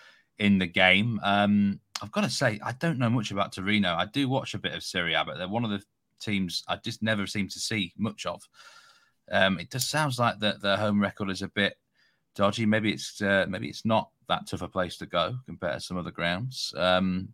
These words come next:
but yeah, Roma will be tired, won't they, after that trip to, uh, Sheriff? It's just, uh, I said at the start of the show, you don't wanna be doing those sort of treks on a Thursday night, do you? When, especially when you've got a lot of games coming up, uh,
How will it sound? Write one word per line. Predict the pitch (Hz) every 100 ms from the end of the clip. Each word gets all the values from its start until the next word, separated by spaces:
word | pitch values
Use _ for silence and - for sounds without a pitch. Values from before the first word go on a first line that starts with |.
| -
but | 95
yeah, | 92 87
Roma | 95 87
will | 87 82
be | -
tired, | 92 82 78
won't | 85 82
they, | - - _
after | 82 - 82
that | 80 - - - - - -
trip | - 123 117 -
to, | - 110 104 101 95
uh, | 98
Sheriff? | - - 95 98 101 92
It's | 104 -
just, | 107 104 - - -
uh, | - - -
I | -
said | - 85
at | 85
the |
start | - 95 87
of | 73
the |
show, | - - - - _ - _ -
you | 87
don't | 98 85
wanna | 92 113
be | 92
doing | - 87 82
those | 80 80
sort | - 65
of | -
treks | - - - 90
on | 85
a | 80
Thursday | 87 82 - 82
night, | 82 82 -
do | 98
you? | 92
When, | 87 82
especially | - 135 123 107
when | 107
you've | 95 95
got | 90 92
a |
lot | 104
of | 90 -
games | 104 95 87 - - - - - _
coming | - 107 98 95
up, | - _ 104
uh, | 92